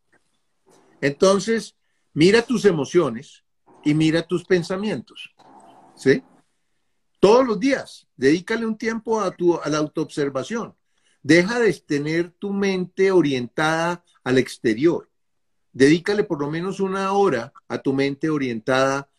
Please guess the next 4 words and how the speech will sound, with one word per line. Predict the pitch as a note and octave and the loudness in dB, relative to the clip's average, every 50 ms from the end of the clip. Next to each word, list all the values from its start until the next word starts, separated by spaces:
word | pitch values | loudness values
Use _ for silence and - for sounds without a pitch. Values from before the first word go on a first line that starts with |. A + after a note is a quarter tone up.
| _ _ _ | _ _ _
al | - B2 A#2 A#2 | -2 0 0 0
interior, | A2 G#2+ G2+ - G2+ F#2+ B2 C#3+ A2 - - _ _ _ _ _ _ _ _ - - - - - _ _ _ - | 0 -2 -2 -4 -2 0 0 0 -2 -4 -8 _ _ _ _ _ _ _ _ -20 -20 -20 -20 -20 _ _ _ -4
a | B2 B2 B2 B2 A#2+ - _ _ _ _ _ - | -2 0 0 0 -4 -6 _ _ _ _ _ -6
autoobservarte, | - C#3 D3 E3 E3 - - F3 E3+ - - F3+ F3 E3 E3 F3 D#3 B2 - _ - _ | 0 2 2 2 2 2 0 -2 -2 0 -2 -4 -4 -2 -4 -6 -6 -6 -10 _ -20 _